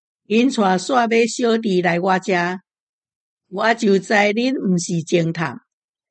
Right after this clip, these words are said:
是老实人。安尼，我就将恁的兄弟交还恁，恁嘛通伫遮自由行动。”后来，因将因的袋仔倒出来，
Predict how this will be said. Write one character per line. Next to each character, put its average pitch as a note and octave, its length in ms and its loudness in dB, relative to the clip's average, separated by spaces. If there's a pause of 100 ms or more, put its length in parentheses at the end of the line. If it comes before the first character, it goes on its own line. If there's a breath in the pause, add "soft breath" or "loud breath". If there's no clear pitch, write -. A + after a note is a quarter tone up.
(340)
是 F#3 360 0
老 G#3+ 240 2
实 G#3+ 160 -4
人。 D3 440 -8 (840)
安 G3+ 200 -2
尼， G#3 380 -2 (840)
我 A3 260 4
就 G#3+ 240 4
将 G3+ 240 2 (140)
恁 A#3+ 160 2
的 G#3+ 280 2
兄 G3 180 0
弟 F#3+ 220 0
交 F3+ 220 -2
还 F3 60 2
恁， E3+ 560 0 (840)
恁 A#3 220 4
嘛 A3 260 2
通 G#3+ 280 0
伫 F3+ 220 0
遮 A#3+ 260 4
自 G#3 340 2
由 E3 260 2
行 F3 320 0
动。” E3 400 -4 (880)
后 E3+ 220 -4
来， E3 480 -4 (840)
因 A3 260 8
将 G#3+ 260 2
因 A3 180 2
的 G#3+ 160 2
袋 G#3 220 0
仔 C4 260 0
倒 F#3 160 0
出 F#3+ 200 -6
来， D3 320 -6